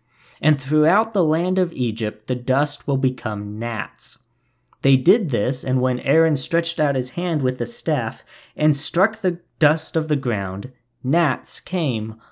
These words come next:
on people and animals. All the dust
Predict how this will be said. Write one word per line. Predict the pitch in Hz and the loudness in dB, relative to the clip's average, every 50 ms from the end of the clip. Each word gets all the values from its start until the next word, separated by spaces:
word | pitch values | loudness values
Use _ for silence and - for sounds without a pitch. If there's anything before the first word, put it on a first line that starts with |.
| _ - | _ -4
on | 127 120 110 - - | -2 -2 -2 -2 -4
people | - 135 131 131 131 - 135 127 123 123 123 123 - _ | -2 0 0 0 0 0 0 2 2 0 -2 -4 -10 _
and | - 120 110 110 107 107 101 - _ _ _ _ | -8 -6 -4 -4 -4 -4 -6 -8 _ _ _ _
animals. | - 123 117 113 107 95 92 90 - - - - - _ _ _ _ _ _ _ _ _ - | -4 -2 -2 0 -2 -2 -4 -6 -10 -14 -18 -18 -20 _ _ _ _ _ _ _ _ _ -2
All | - 147 160 165 170 185 180 175 | 2 4 6 6 8 8 6 4
the | 170 190 185 | 4 2 0
dust | 156 - 143 110 101 98 98 - - - - | 2 2 2 2 2 0 -2 -4 -10 -10 -12